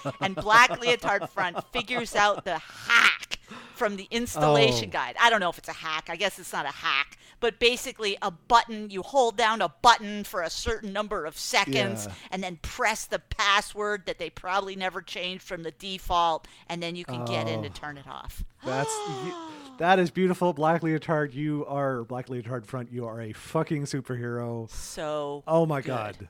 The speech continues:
Speaker 1: That's, oh, ah.
Speaker 2: So good. I
Speaker 1: My
Speaker 2: have, I
Speaker 1: heart
Speaker 2: think
Speaker 1: is just growing right now. It's swelling with pride and happiness and community,
Speaker 2: I
Speaker 1: you know,
Speaker 2: think
Speaker 1: meaning.
Speaker 2: my T V has motion smoothing on, and it drives me a little crazy, so this may inspire me to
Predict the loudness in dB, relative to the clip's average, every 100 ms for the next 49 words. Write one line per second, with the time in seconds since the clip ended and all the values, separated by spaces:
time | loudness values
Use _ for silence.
0 | _ -4 -4 -6 -2 2 4 4 0 -2
1 | -2 0 0 -2 -4 -10 -12 -8 -6 -4
2 | 0 4 6 8 6 8 10 10 10 4
3 | 4 4 2 -2 2 6 6 6 2 0
4 | -10 -14 -8 -6 -6 -6 -6 -4 -4 -6
5 | -10 -18 -14 -6 -4 -4 -2 4 6 6
6 | 4 2 -4 -8 -12 -20 -20 -20 _ 2
7 | 6 6 2 0 0 -2 -2 -4 -4 -8
8 | -6 -6 -2 -2 -2 -4 -8 -12 -20 -14
9 | -6 0 2 2 0 0 2 2 2 0
10 | -8 -10 -10 -8 -8 -6 -8 -8 -12 -14
11 | -12 -12 -8 -4 -2 0 -2 -2 -12 -12
12 | -10 -10 -4 -2 -2 -4 -10 -6 -6 -8
13 | -6 -6 -6 -10 -14 -10 -10 -10 -12 -12
14 | -12 -10 -12 -8 -4 -4 -4 -8 -8 -8
15 | -8